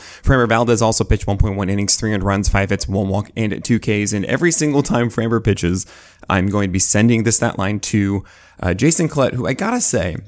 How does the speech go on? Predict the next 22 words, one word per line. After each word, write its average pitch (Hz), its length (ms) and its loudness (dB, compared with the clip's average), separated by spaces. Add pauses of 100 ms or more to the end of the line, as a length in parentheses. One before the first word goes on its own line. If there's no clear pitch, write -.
I 120 60 -2
gotta 156 200 2
give 143 160 0
a 127 60 -2
shout 95 300 -2
out 80 240 -4
because 98 500 0 (420)
I, 113 180 0
I 110 80 2
made 135 200 0
a 131 40 0
joke 110 260 2
of 107 80 2
it. 104 260 -2 (240)
He 98 260 -6
did 98 200 -2
not 104 420 -2
draft 104 480 -2
Cole 92 180 -4
Ragans. 98 320 0
He 98 60 -4
drafted 92 380 -4